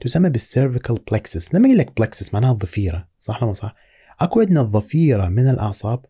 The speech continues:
تمام؟ تعطينا برانشز مهمات تسمى بالسيرفيكال plexus، بمعنى، معناها الضفيرة الخاصة بالسيرفيكال أو الضفيرة العنقية، تمام؟ تعطينا مجموعة من الأعصاب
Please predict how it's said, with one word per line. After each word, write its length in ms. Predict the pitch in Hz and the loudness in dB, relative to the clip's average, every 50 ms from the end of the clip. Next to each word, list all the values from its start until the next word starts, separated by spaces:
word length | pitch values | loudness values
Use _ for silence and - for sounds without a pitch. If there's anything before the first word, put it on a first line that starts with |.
| _ _ _ _ _ _ _ - | _ _ _ _ _ _ _ -8
تمام؟ 240 | - 104 123 127 131 - _ - - - | -2 -2 -2 -2 -2 -6 _ -20 -8 -6
تعطينا 320 | 127 120 - 185 202 180 | -6 -4 0 0 0 0
برانشز 480 | 131 107 117 143 151 147 131 113 95 95 | 0 2 0 0 0 0 -2 -4 -4 -4
مهمات 480 | 87 82 90 87 95 107 95 85 - - - _ _ _ _ _ _ | -4 -4 -2 -2 -2 -2 -2 -4 -8 -14 -18 _ _ _ _ _ _
تسمى 240 | - - - 202 196 | -6 -2 0 0 0
بالسيرفيكال 600 | 160 131 - - 117 110 107 113 - - 113 107 - | 0 -2 -2 -2 -2 0 0 -2 -4 -4 -6 -6 -6
plexus، 280 | 85 - - - - - | -8 -10 -10 -10 -2 0
بمعنى، 280 | 175 185 160 147 143 - _ _ _ - - | 2 2 2 0 -2 -4 _ _ _ -4 0
معناها 180 | 120 123 120 | 2 2 2
الضفيرة 540 | 110 95 95 98 - - 123 131 139 143 131 | 2 0 -2 -4 -4 -2 0 0 0 0 -2
الخاصة 400 | 120 - - 113 113 - - 110 | -4 -4 -6 -6 -6 -4 -4 -6
بالسيرفيكال 560 | 107 - - - 101 95 92 101 - 98 101 | -6 -8 -6 -4 -4 -4 -4 -4 -4 -4 -2
أو 180 | - 104 110 110 | -2 0 -2 -2
الضفيرة 640 | 101 - - 107 - - 123 127 127 123 - - | -2 -4 -6 -6 -4 -2 -2 0 0 0 0 0
العنقية، 840 | 117 110 98 - 95 95 92 92 87 - - 101 92 90 87 87 - _ _ _ _ _ - | -2 -2 -2 -4 -4 -4 -4 -4 -6 -6 -6 -6 -6 -6 -8 -10 -14 _ _ _ _ _ -10
تمام؟ 240 | - 90 113 143 143 - _ _ _ _ _ - | -4 -2 -2 -2 -4 -6 _ _ _ _ _ -6
تعطينا 460 | - 131 120 - - 170 175 175 175 | -6 -4 -4 -2 0 2 2 4 4
مجموعة 560 | 165 151 123 104 104 120 143 165 165 143 113 | 2 2 0 0 0 0 0 0 0 0 0
من 120 | 110 110 107 | 0 0 0
الأعصاب 480 | 101 95 98 - - - 139 156 151 | 0 -2 -4 -6 -4 -4 -2 -2 -4